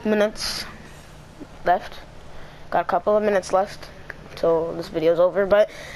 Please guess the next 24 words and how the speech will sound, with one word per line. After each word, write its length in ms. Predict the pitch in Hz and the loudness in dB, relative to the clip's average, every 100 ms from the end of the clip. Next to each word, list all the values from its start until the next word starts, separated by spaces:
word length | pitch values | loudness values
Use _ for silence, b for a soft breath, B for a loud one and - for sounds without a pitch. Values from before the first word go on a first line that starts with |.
| B B B - | B B B 2
we, 280 | 269 262 247 - - | 6 6 4 2 2
we, 120 | 240 - | 2 2
we 160 | 214 247 | 0 2
will 120 | 240 | 2
spend 380 | - 254 254 - B 226 | 4 2 2 -2 B 0
most 180 | 247 | 2
of 120 | 247 226 | 2 4
our 180 | 214 | 2
time 340 | 214 196 190 185 - B B B B B B B - | 2 2 2 -2 -8 B B B B B B B -6
in 80 | 156 | -2
this 160 | 175 170 | 0 0
video, 300 | 175 165 - - | 2 2 -2 -4
so. 220 | 160 156 - - - - - - - - - - - B B B - - | -2 -2 -6 -20 -18 -18 -18 -20 -20 -20 -20 -18 -10 B B B -6 0
How 160 | 220 214 | 2 4
much? 480 | 202 180 180 - | 4 4 2 0
Okay, 320 | - - 151 82 | 2 2 2 4
what's 180 | 214 | 4
we, 140 | 262 285 | 6 4
what 260 | 247 311 | 6 6
do 80 | 359 | 6
we, 60 | 392 | 6
what's 880 | 269 214 202 214 277 254 127 233 359 | 4 4 4 4 4 2 4 4 4
the 140 | 302 | 2
next 240 | 269 262 | 4 2